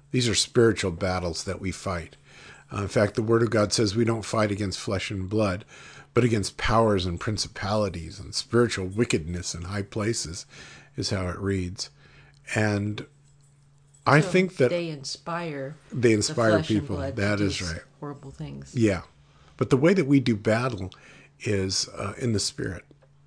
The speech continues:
Speaker 1: in prayers.
Speaker 2: In prayer.
Speaker 1: And, uh, in love. In fact, he, Jesus even said to love your enemies. So, yeah, there's a whole nother battlefield going on around us, that's for sure. And, uh, we've not,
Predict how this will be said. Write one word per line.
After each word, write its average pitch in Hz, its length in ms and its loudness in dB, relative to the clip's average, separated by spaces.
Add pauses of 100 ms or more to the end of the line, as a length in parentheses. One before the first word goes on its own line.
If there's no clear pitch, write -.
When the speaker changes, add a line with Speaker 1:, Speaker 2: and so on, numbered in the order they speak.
(140)
Speaker 1:
in 113 200 6
prayers. 107 560 -2
Speaker 2:
In - 40 -12
prayer. 156 360 -14 (440)
Speaker 1:
And, 87 460 -4
uh, 90 160 -6
in 131 300 4
love. 156 520 0
In - 60 -20
fact, 117 240 -6
he, 104 120 -2
Jesus 113 440 -4
even 104 120 -6
said 110 180 -4
to 101 60 -6
love 117 260 -2
your 117 160 -6
enemies. 85 480 -12 (640)
So, - 460 -6 (720)
yeah, 120 180 0
there's 104 200 0
a 95 60 2
whole 135 440 4
nother 113 280 2
battlefield 101 800 2
going 101 300 2
on 98 320 -2 (100)
around 95 420 0
us, - 260 -6
that's 101 360 0
for 95 200 -6
sure. 95 440 -4 (640)
And, 95 400 -6
uh, - 160 -6 (100)
we've 107 380 -2
not, 101 540 -6